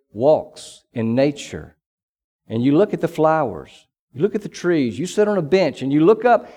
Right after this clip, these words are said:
and watch a bald eagle fly, you know there is a God. Everything has a design.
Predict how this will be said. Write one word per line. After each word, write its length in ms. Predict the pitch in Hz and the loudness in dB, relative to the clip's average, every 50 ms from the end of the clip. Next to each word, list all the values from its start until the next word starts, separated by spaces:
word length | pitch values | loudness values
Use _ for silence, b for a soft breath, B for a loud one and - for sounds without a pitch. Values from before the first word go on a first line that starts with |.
| B B B | B B B
and 220 | 156 147 147 135 131 | 0 0 0 2 2
watch 280 | 165 190 214 208 - - | 2 2 2 0 -2 -2
a 140 | 180 170 156 | -2 0 0
bald 500 | 131 117 135 165 185 202 220 208 202 180 180 - | 0 2 2 4 6 6 6 6 4 2 0 0
eagle 320 | 190 190 196 165 143 131 | 0 0 2 2 0 -2
fly, 540 | 120 - - 170 165 165 151 110 - - - - _ _ _ _ _ _ _ _ | -2 -4 -6 -6 -4 -4 -4 -6 -8 -12 -14 -18 _ _ _ _ _ _ _ _
you 220 | - 110 127 143 | -4 -2 0 0
know 560 | 135 139 160 180 175 156 131 113 107 101 - - _ _ _ | 2 2 4 4 4 4 2 0 -2 -6 -10 -14 _ _ _
there 160 | - 110 107 | -4 -4 -4
is 520 | - - 135 147 147 151 147 147 - - _ _ | -2 0 0 2 2 0 -2 -6 -12 -18 _ _
a 100 | 120 120 | -12 -12
God. 400 | 107 101 131 127 117 107 101 - _ _ | -8 -6 -4 -4 -4 -4 -6 -10 _ _
Everything 1120 | 143 147 185 233 247 226 247 247 240 247 233 240 - - 196 196 190 180 175 170 175 180 b b b b b b | 2 4 4 4 4 2 2 -2 -2 -4 -4 -8 -10 -6 -4 -4 -2 -2 -2 -4 -4 -6 b b b b b b
has 560 | - 180 180 165 143 127 117 120 117 117 - - _ _ _ _ _ _ _ _ _ _ _ _ _ - | -2 0 2 2 2 2 0 -2 -4 -6 -10 -16 _ _ _ _ _ _ _ _ _ _ _ _ _ 0
a 440 | 127 127 135 135 135 135 135 131 135 - _ _ _ _ _ _ _ _ _ _ _ _ _ _ | 2 4 4 4 2 0 -4 -6 -10 -16 _ _ _ _ _ _ _ _ _ _ _ _ _ _
design. 680 | 139 139 131 135 160 165 160 135 104 82 73 69 - | -6 -6 -4 -2 -2 0 0 -2 -2 -4 -8 -12 -16